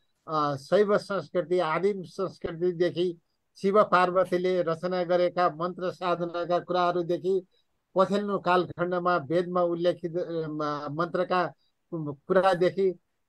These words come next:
मात्रै नभएर लोक विश्वासमा अडेका तन्त्र साधनाका कुराहरू,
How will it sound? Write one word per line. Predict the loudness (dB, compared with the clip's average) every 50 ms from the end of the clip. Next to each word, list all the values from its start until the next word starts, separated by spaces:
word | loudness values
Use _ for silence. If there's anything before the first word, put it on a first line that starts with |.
| -14
मात्रै | -12 -8 -4 -2 -2 -2 2 4 8 8 8 8
नभएर | 6 4 6 6 6 4 4 4 2 2 0 -2 -6 _ _ _ _ -12 -8
लोक | 0 6 8 8 8 8 4
विश्वासमा | -2 -8 -8 -8 -6 -2 0 0 0 -2 -4 -4 -2
अडेका | 0 0 0 -2 -2 -4 -4 -2 -2 -2 -4 -4 -4 -4
तन्त्र | -4 -4 -4 -4 -4 -6 -6 -8 -8 -8
साधनाका | -8 -4 -2 0 0 0 0 -2 -2 -2 -2 -6 -8 -6 -4 -2 -2
कुराहरू, | -2 0 0 2 2 4 4 4 2 2 2 0 0 -2